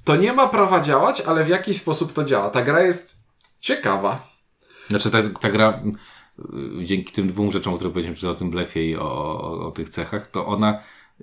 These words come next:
Speaker 2: y, ten blef jest tutaj szczególnie interesujący.
Speaker 1: Mhm.
Speaker 2: Znaczy ten blef, ten, ten mindbug, tą możliwość zabrania tej karty, to ona, c-,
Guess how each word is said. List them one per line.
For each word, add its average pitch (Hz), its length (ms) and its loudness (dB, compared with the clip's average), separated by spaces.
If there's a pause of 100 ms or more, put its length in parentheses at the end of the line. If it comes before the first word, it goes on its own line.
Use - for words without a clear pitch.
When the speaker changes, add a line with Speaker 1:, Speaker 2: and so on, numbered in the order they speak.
Speaker 2:
y, - 60 -10
ten 104 220 2
blef 113 340 4
jest - 120 -8
tutaj 82 160 -6
szczególnie 80 440 -6
interesujący. 156 320 0
Speaker 1:
Mhm. 123 140 -2
Speaker 2:
Znaczy - 160 -10
ten 92 80 -2
blef, 85 240 -2
ten, 85 340 -6
ten 87 160 -2
mindbug, 85 440 0
tą 80 100 -8
możliwość 80 640 -6
zabrania 82 320 -4
tej 82 140 -6
karty, 98 360 -2 (1120)
to - 180 0
ona, 92 260 4
c-, - 380 -10